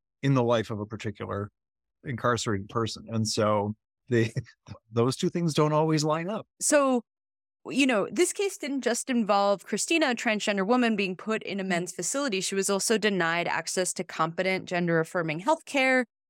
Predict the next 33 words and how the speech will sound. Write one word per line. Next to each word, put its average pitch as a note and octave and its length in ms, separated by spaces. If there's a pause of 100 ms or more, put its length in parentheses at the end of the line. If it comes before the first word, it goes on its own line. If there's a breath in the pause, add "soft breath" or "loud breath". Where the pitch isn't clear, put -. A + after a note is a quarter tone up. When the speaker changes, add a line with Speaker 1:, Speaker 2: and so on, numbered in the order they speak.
Speaker 2:
They A3 100
were G3+ 120
using G#3 400
her F3+ 120
dead E3+ 320
name, C#4+ 320
which A3 200
is, F3+ 160
like, F3 340
a F3 140
former G3 640
male F#3 440
name F#3 200
she F#3 180
hasn't E3+ 400
used F3+ 520
for - 160
a F#3+ 80
long F3+ 280
time, G3+ 440
but F#3 140
they E3+ 100
were F3 140
forcing F3 440
her F3+ 140
to E3 80
use E3+ 300
it E3+ 160
at D#3 180
the E3+ 100
D D#3+ 220
O D3+ 80
C. A#3 340